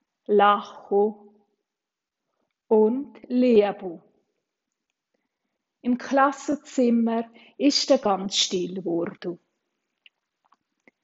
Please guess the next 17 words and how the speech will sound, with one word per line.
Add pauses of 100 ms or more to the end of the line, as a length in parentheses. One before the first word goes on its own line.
(960)
Ja, (340)
die
alltäglichen
Sachen (240)
vom
Leben (260)
betrachten
wir
oft
als
selbstverständlich (680)
und
realisieren
gar
nicht, (360)
wie
wunderbar,